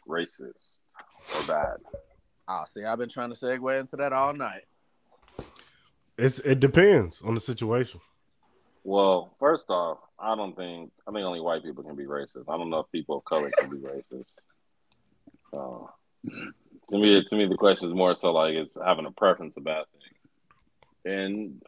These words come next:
Speaker 1: I don't think so. I mean, when you go to
Speaker 3: No.
Speaker 1: any restaurant, don't you have a, you, you know, have your favorite thing you like to order?
Speaker 2: That
Speaker 1: It don't mean you only gonna eat that, but, you know, if I have my pick, you know, it'd be that.
Speaker 2: But when did we get to a soci-,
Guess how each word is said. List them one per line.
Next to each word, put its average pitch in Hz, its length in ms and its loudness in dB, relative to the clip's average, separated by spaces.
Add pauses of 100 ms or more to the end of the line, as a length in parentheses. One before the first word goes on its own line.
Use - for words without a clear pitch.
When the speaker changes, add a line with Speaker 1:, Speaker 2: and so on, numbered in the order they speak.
Speaker 1:
I 127 100 -4
don't 285 140 -8
think 135 180 2
so. 151 180 2
I 151 100 0
mean, 151 220 -2
when 127 120 0
you 147 100 2
go 160 100 4
to 170 80 8
Speaker 3:
No. 135 120 8
Speaker 1:
any 98 80 2
restaurant, 139 400 0
don't 135 180 2
you 156 60 4
have 143 120 4
a, 143 60 -2
you, 147 380 -4
you 143 120 -6
know, 143 280 -8 (120)
have 135 140 0
your 135 140 0
favorite 139 300 -2
thing 143 140 -6
you 147 60 -4
like 143 220 2
to 131 40 -4
order? 175 300 -2 (320)
Speaker 2:
That - 140 0
Speaker 1:
It 123 40 0
don't 139 140 2
mean 127 140 0
you 107 140 -4
only 147 260 4
gonna 117 180 -2
eat 104 200 -8
that, 104 280 0
but, 120 140 -6
you 147 100 -12
know, 120 340 -8
if 113 80 -8
I 117 200 0
have 127 140 2
my 120 280 -4
pick, 170 320 -4
you 143 180 -20
know, 139 200 -20
it'd 127 160 -18
be 151 160 -6
that. - 1400 -18 (180)
Speaker 2:
But 131 220 6
when 170 200 8
did 220 80 8
we 214 160 8
get 190 240 8
to 190 140 8
a 170 40 8
soci-, 160 600 8